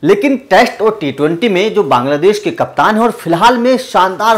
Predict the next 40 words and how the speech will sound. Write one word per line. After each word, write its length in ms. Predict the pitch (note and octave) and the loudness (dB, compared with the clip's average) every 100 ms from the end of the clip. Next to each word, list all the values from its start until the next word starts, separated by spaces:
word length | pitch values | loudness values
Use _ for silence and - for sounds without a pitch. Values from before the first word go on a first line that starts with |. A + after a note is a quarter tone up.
| G#3+ | -2
फॉर्म 260 | - B3+ | -2 0
में 80 | A#3 | 2
चल 140 | F3 C#3+ | 0 -2
रहे 160 | D3 | -2
हैं 140 | D3+ F3+ | -2 -4
साकिब 480 | - C3+ C3+ D3+ C#3 | -4 -2 -2 -6 -6
अल 100 | A2+ | -8
हसन, 320 | G#2+ D#3+ A#2+ - _ _ _ - | -6 -6 -6 -12 _ _ _ -6
उनके 280 | G3 G3+ G#3 | -6 0 2
लिए 160 | G#3 | 2
बड़ी 280 | C#3 C#3 G3+ | 0 0 0
खबर 280 | G#3 F#3 F3 | -2 -2 0
है, 140 | F#3 | 0
मुसीबत 480 | C#3+ D3 F#3+ C#3+ C#3 | -2 -4 -4 -2 -2
में 120 | E3 F#3 | -4 -8
फंस 240 | - A#3+ | -4 -6
सकते 240 | F#3 - G#2 | -6 -12 -18
हैं। 160 | - _ _ _ _ | -20 _ _ _ _
दरअसल 340 | F3 G#3 A3+ F4 - _ | -2 0 -2 -4 -14 _
अभी 200 | D3 G3+ | -2 -2
पीछे 260 | B3 A3 B3+ | -2 0 0
खबर 280 | - E3+ G#3 | 0 2 2
थी 260 | - G3 A3+ | 2 -4 -4
कि, 280 | - G#3+ G#3 - - - | -6 -8 -6 -8 -16 0
आ, 260 | - D#3 - | 4 4 4
बांग्लादेश 580 | D3+ E3 F3+ G3+ A3 - | 4 2 2 2 2 0
के 100 | G#3+ | -4
कुछ 480 | - - - B3+ - | -4 -14 -6 -6 -2
खिलाड़ी 340 | E3 A#2+ D3 F3+ | 0 0 -2 -8
साकिब 400 | - C3 B2+ D#3+ | -4 -4 -2 -2
अल 100 | D#3+ | 0
हसन, 280 | C#3+ D3 G#3 - - - | 0 -2 -4 -10 -20 -8
महमूदुल्लाह, 640 | C3 D3+ D3+ D3 C#3 D3 - - _ C#3+ | -2 0 2 0 2 2 0 -8 _ -2
मुशफिकुर 460 | G3 G3+ F#3 E3+ | -2 0 0 0
रहीम 360 | D#3+ B2 C#3+ F#3 | 0 0 0 -2
जैसे 260 | D#3 D3+ F3 | -2 -2 -2
बड़े 240 | A#2+ E3+ | 0 0
सीनियर 320 | F#3 C#3+ D3+ | 0 -4 -6
खिलाड़ियों 420 | F#3 D#3 C#3+ D3 C3+ | -6 0 0 2 -2
ने 220 | D3+ | -4